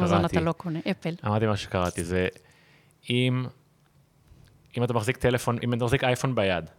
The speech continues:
Speaker 2: ואתה גולש בפייסבוק ובאינסטגרם, אמ, ובטוויטר, ו-, ואתה לא מחזיק את המניה של אפל, פייסבוק, אה, וטוויטר, אז, אז כאילו, אתה, כנראה שאתה לא מבין את הפוטנציאל שקיים פה.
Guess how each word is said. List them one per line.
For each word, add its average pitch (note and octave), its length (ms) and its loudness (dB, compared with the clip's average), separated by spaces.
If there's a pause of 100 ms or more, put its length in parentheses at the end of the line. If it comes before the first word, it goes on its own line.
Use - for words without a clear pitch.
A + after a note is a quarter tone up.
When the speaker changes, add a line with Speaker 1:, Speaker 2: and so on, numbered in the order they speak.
(760)
Speaker 2:
ואתה G#2+ 220 -2
גולש G#2+ 240 0
בפייסבוק A#2 440 -2
ובאינסטגרם, G#2 760 -2 (500)
אמ, G#2 60 -2 (540)
ובטוויטר, G2+ 1200 0
ו-, G2 400 0 (480)
ואתה G#2 180 -2
לא C3+ 100 4
מחזיק C3 240 2
את - 60 -6
המניה A2+ 380 2
של G#2 200 -2
אפל, A2 300 0
פייסבוק, G#2+ 680 -2 (360)
אה, G2+ 40 -2 (300)
וטוויטר, A2+ 640 2
אז, F#2+ 220 -4 (220)
אז G2 160 -8
כאילו, G#2 160 -6
אתה, G2+ 100 -12
כנראה B2+ 220 -2
שאתה C3+ 120 0
לא C3 80 4
מבין C3 320 2
את A2+ 100 -4
הפוטנציאל G#2 500 -4
שקיים G#2+ 520 0
פה. F2 180 -6